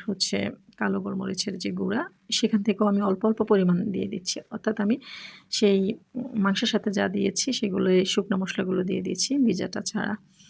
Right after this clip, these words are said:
এবার এগুলোকে ভালোভাবে মিক্স করে নিব। তো মিক্স করতে হবে ভালোভাবে, যাতে সমস্ত উপকরণগুলো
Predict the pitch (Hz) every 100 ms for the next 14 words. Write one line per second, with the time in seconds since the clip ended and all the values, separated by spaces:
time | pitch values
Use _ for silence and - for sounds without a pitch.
0 | - _ _ _ 240 214 202 196 196 202
1 | 202 202 190 190 190 185 - - 196 196
2 | 196 220 311 _ _ _ _ _ _ _
3 | _ _ _ _ _ _ _ - - -
4 | _ _ _ _ _ - 233 220 214 214
5 | 214 - 226 226 220 208 214 214 202 202
6 | 208 202 190 214 208 190 190 - 220 254
7 | 226 - 190 208 202 196 190 190 214 -